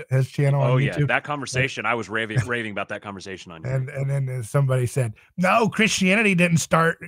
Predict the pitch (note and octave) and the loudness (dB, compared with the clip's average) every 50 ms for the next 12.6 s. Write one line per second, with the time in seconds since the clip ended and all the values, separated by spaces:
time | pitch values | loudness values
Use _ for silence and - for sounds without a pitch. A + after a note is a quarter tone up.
0 | D#3+ - - F3+ F#3 E3 - - F3+ F#3 F3 D#3+ C#3 - - F#3 F3+ - F#3 F3+ | -6 -2 0 0 0 0 0 0 0 2 2 0 -4 -2 0 0 2 4 4 4
1 | D#3 C#3+ F3 F3 F#3 G3+ A3 G#3+ - - - G#3 F#3 F3 E3 D#3+ D3+ - D3 C#3 | 6 8 8 8 8 8 8 6 4 0 -2 0 2 2 4 4 2 2 2 2
2 | C3+ C3+ B2+ A2+ G#2+ G#2+ C3 C#3 C3 A#2 D3+ D#3+ E3 E3 D#3 C#3 B2 A#2+ A2+ A2+ | 2 2 2 0 -2 -2 0 0 0 0 0 0 0 0 0 -2 -2 -4 -4 -2
3 | C#3+ C#3+ C#3 C3+ C3+ B2+ A2+ G2+ - - - D#3+ D#3+ - C#3+ - - A3+ - - | 0 0 2 2 2 0 0 -2 -4 -4 -2 0 2 0 2 0 -2 -4 -4 -2
4 | - F#3 G#3 A3+ G#3 F#3 F3 - G3+ G3+ F3+ G3+ G3 F#3+ F#3 - F#3 F3+ E3 - | 0 0 2 4 4 2 4 4 2 2 4 6 6 6 4 4 2 0 0 0
5 | - G3 F#3 F#3 F#3 F3+ C#3+ D#3+ E3+ E3+ F3 F#3 F3 - - F#3 E3 D#3 D3 C3+ | 0 2 2 2 2 2 0 0 0 0 0 -2 -4 -6 -6 -6 -6 -6 -6 -6
6 | C#3 D#3 D#3 D3 D3+ D3 - - - C4+ B3 C#3+ C#3+ C#3 A#3+ C3 A#2+ G#2 - F#3+ | -4 -4 -4 -2 0 0 0 0 0 -2 -4 -4 -4 -4 -4 -4 -4 -6 -8 -10
7 | - _ _ - - - _ _ _ _ _ _ _ E3 D3 C#3 C#3+ D3 D#3 - | -10 _ _ -14 -14 -14 _ _ _ _ _ _ _ -16 -12 -12 -10 -12 -12 -10
8 | D#3 D3+ C#3+ D3 D3 D3+ D#3+ D#3+ D3+ C#3+ C#3 C3+ D3 D3 D3 D#3+ E3 D#3 D3 C#3 | -8 -6 -4 -2 -2 -2 -2 -2 -4 -4 -6 -6 -6 -6 -6 -4 -4 -4 -4 -4
9 | B2+ B2 C3+ D3 D3+ D3 D3 C3+ B2+ C#3+ D3+ D3+ D3 D3 C#3+ C#3+ C#3+ B2 - - | -4 -4 -4 -4 -4 -6 -6 -6 -6 -4 -4 -4 -4 -4 -4 -4 -6 -8 -10 -12
10 | - C3+ B2 D3 E3 E3+ E3+ - - D#3 D3 C3+ A#2+ - D#3 D3+ D3+ D3+ D3+ D3 | -14 -8 -4 -2 -2 -2 -2 -4 -6 -6 -6 -6 -6 -6 -6 -6 -4 -6 -8 -10
11 | D3 D3 C#3 C3+ _ _ _ _ - B2+ A#2 - _ C#3 C3 B2+ B2+ A#2 A2+ B2 | -12 -14 -18 _ _ _ _ _ -16 -16 -16 -14 _ -10 -8 -8 -8 -8 -10 -10
12 | B2 A#2+ A#2+ A2 A2+ A#2 A2+ A2 G#2 G#2+ A2 | -10 -10 -10 -8 -8 -8 -10 -10 -14 -16 -20